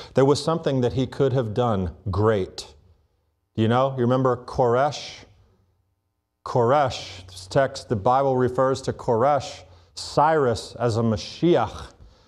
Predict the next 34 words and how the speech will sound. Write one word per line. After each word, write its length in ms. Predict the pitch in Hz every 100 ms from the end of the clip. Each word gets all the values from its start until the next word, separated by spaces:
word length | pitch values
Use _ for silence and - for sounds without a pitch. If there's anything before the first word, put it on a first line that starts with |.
| _ -
as 160 | 120
a 80 | 123
redeemer, 640 | 131 143 123 165 220 143 123
as 160 | 123
a 80 | 143
savior. 760 | 147 - 196 240 147 101 82 - - _ _ _ _ _ _ _ _ _ _
He 120 | -
was 220 | 185 185 175
a, 220 | 180 - - -
he 140 | 165
was 220 | 190 185
an 160 | 185 202
idolater, 1040 | 202 208 170 214 226 180 - 123 92 - -
pagan, 600 | - 180 180 123 98 76 - _ _
Cyrus. 840 | - 170 165 190 117 92 - - - _ _ _ _ _ _
But 140 | - 165
he 140 | 220
allowed 480 | 233 185 226 262 247
the 80 | 220
people 420 | 226 277 - 214
to 160 | - 240
go. 480 | 277 320 330 190 139
He 160 | 175
let 240 | 185 226 233
them 220 | 226 202
go 220 | 208 226
back 340 | 208 220 226
to 120 | - 202
Egypt, 440 | 220 254 190 180
I 60 | 165
mean, 200 | 175 175
to, 260 | - 196 196
uh, 220 | 190 170
Israel, 640 | 208 262 208 143 101 -